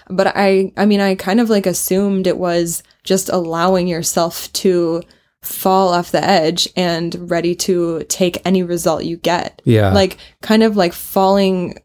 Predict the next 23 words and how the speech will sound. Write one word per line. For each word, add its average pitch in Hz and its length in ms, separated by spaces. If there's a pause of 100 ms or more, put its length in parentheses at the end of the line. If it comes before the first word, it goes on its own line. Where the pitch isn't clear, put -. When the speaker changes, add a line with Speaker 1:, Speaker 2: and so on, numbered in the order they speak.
Speaker 1:
like, 190 160
I'm 185 140
picturing, 190 460
like, 175 200
falling 170 480
out 160 200
into 170 520 (260)
a 180 100
crowd 160 480
of, 180 200
like, 165 300 (220)
both 175 320
sides 175 680
and, 170 140
like, 160 360
kind 175 240
of 170 260 (100)
just 185 360 (220)
being 185 140
like, 180 160
"All 180 100
right, 220 380
I'm 185 260